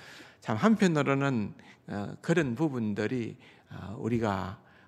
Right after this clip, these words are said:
부러워할 만한 부분이 아니겠느냐.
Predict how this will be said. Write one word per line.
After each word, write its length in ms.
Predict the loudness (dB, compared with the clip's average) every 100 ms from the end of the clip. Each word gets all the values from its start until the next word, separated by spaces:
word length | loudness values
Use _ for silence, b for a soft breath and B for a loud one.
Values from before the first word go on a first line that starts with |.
| _
부러워할 520 | -10 0 2 2 0 -2
만한 460 | -4 -4 -6 -8
부분이 380 | -6 -8 -6 -8
아니겠느냐. 1000 | -8 -10 -10 -10 -8 -8 -10 -12 -16 -20